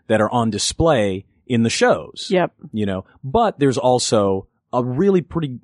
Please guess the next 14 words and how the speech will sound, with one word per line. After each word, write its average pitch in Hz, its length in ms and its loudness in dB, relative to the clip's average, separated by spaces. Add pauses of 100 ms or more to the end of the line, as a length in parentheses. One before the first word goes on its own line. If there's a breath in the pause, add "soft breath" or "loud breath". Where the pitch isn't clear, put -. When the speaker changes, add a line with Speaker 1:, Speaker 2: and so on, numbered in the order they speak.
Speaker 1:
a 135 60 -6
good 170 320 -2
foundation 127 920 0 (440)
in, 113 420 2
you 123 140 -2
know, 110 60 2
those, 104 240 -2 (140)
those 110 220 -2
first 127 220 -2
couple 120 180 0
of 107 60 -4
classes 110 360 0 (280 soft breath)
in 139 160 2
improv, 110 560 -2